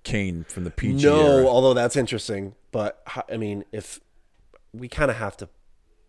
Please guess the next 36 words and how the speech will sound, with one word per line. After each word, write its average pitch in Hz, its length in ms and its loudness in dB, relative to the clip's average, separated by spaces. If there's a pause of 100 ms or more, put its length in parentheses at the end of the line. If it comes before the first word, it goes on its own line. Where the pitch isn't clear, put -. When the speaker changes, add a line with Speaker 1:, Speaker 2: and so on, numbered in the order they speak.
(160)
Speaker 2:
we 120 100 -14
kinda 151 240 -2
have 131 220 -4
to 127 80 -8
see 98 580 -8 (400)
if 120 80 -10
we're 123 80 -2
gonna 127 140 -2
put 131 220 -2 (220)
stare 117 300 -2
downs 104 340 -6
and 98 260 -10
people 107 320 -8
in 95 60 -8
frames. 92 560 -10 (500)
We 117 80 -14
kinda 143 220 -4
have 127 180 -2
to 107 60 -14
see 113 220 -4
Andre 101 280 -6
the 92 80 -8
Giant 92 320 -12
and 82 80 -16
Big 85 180 -16
Show 58 300 -18 (260)
li-, 92 180 -12 (100)
s-, - 400 -20
stare, 101 360 -6
look - 180 -12
at 87 60 -12
each 87 120 -14
other. 76 260 -16 (220)
Speaker 1:
Yeah, 98 220 4
that's 107 220 2
the, 113 100 0